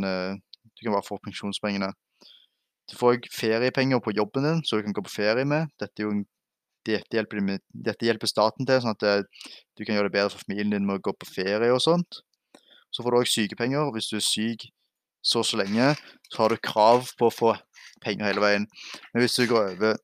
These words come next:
hvis du har sy-, vært syk for lenge, så kan du fortsatt gå på nav, for eksempel, og tjene penger.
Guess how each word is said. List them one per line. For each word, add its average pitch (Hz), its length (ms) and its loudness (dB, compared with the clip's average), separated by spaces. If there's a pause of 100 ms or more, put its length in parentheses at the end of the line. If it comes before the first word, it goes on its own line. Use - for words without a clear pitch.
(180)
hvis 113 140 -6
du - 20 0
har 117 80 2
sy-, 113 240 -2
vært 110 220 0
syk 107 180 -2
for 110 80 -2
lenge, 127 320 2
så - 160 -4
kan 110 80 0
du 107 80 -4
fortsatt 110 320 -2
gå 113 80 0
på 107 160 -2
nav, 101 320 4
for - 80 -4
eksempel, 127 400 -2 (320)
og 107 100 -6
tjene 101 220 2
penger. 98 400 -2